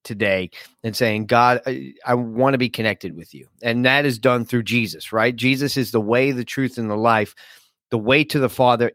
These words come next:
is through him. So with that in mind, kinda keep going with how my morning went and talking with this n-, wonderful person over at Optimum,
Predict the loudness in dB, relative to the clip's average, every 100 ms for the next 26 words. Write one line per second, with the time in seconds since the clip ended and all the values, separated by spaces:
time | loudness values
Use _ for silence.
0 | 0 0 0 -4 -14 -14 -4 0 2 0
1 | -4 _ _ _ 0 0 0 _ _ _
2 | -20 -20 _ 2 2 4 0 2 2 4
3 | 4 2 2 0 -2 -6 -18 _ -20 _
4 | -2 0 -2 _ _ -2 0 4 4 2
5 | 0 -2 0 2 2 2 2 2 2 0
6 | -2 -6 -2 -2 -2 -6 -6 -6 -10 -12
7 | -16 -16 -14 2 2 2 -2 -4 -2 -2
8 | -4 -8 -4 -2 0 0 -2 -4 -4